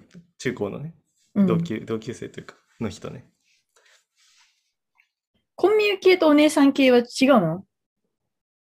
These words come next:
Speaker 1: うん、だってコンミューお姉さんじゃないじゃん。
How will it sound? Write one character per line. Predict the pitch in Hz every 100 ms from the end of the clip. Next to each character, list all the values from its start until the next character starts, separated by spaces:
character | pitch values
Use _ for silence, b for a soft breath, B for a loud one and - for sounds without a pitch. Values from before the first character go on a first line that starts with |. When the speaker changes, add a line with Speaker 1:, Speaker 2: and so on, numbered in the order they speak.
| _ _ _
Speaker 1:
う | 139
ん、 | 131 110 101
だ | 117
っ |
て | - -
コ | - 117
ン |
ミ | 107
ュ |
ー |
お | 104
姉 | 107
さ | 98
ん | 107
じ | 101
ゃ |
な | 101
い | 98
じ |
ゃ |
ん。 | -